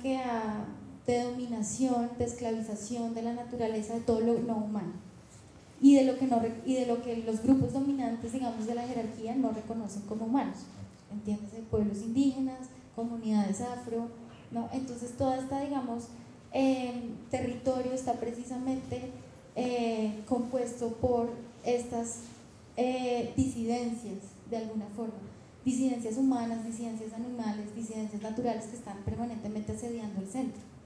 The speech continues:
Un centro que quiere conservar un status quo, una jerarquía, y no se quiere dejar como sacar de ese centro. Entonces, para mí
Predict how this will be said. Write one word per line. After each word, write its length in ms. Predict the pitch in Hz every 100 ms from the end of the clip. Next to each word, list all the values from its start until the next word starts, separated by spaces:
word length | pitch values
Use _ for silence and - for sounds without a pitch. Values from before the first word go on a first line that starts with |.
| - - - - -
Un 160 | 233
centro 340 | 233 247 240 240
que 140 | 262
quiere 180 | 247 220
conservar 440 | 226 233 247 226 208
un 100 | 208
status 340 | 208 226 214 214 -
quo, 500 | 285 254 247 240 - - - -
una 300 | - 240 233
jerarquía, 840 | 214 - 240 226 - 262 233 220 220 214 - - -
y 80 | 247
no 160 | 233
se 80 | 214
quiere 300 | - 233 233
dejar 200 | 226 226
como 300 | - 196 226 226 - -
sacar 460 | - 220 214 202
de 60 | 196
ese 160 | 202 -
centro. 340 | 254 233 - - - - - - -
Entonces, 680 | 240 233 247 233 233 233 -
para 240 | 262 262 277
mí 360 | 277 262 254